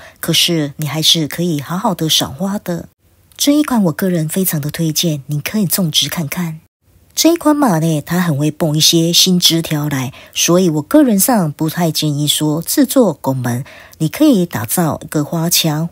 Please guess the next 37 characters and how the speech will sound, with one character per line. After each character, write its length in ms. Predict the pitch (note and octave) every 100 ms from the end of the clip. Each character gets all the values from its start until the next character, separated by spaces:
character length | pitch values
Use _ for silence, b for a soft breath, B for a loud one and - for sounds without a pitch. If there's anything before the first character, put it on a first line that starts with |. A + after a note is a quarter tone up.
| -
或 140 | F4
者 160 | - D#3+
是 320 | - F#3+ C3+ B B
随 300 | - A3+ C4+
性 240 | C#4 E4+
的 200 | C#4 A3
把 120 | E3+ C#3
它 220 | D3 D#3
做 220 | - F3
个 320 | D#3+ C#3+ C3 B2
拉 180 | D3 C#3+
枝 320 | - D3+ C#3+
条， 340 | - C3 D2 B B B
让 140 | E3
它 120 | D3+
呈 240 | D3+ - D3+
现 340 | - A3+ D#3+
野 160 | C#3+ B2+
性 260 | A#2+ - B3+
美 320 | F3 C3 C3+
都 80 | -
可 220 | D3 -
以 180 | D#3+ D#3 -
的。 240 | D#3+ D#3 - _ _ -
在 280 | - C#4+ B3+
我 180 | F3 D3
种 220 | - E3+
植 320 | - C#3+ D3+
这 160 | - A#3
么 100 | G#3
多 160 | G#3+
年 180 | G#3 D#3+
的 200 | C#3 C3
经 280 | B2+ F3+ F3
验 120 | E3
分 240 | D#3 D3+ D3+
享， 340 | - C3+ A#2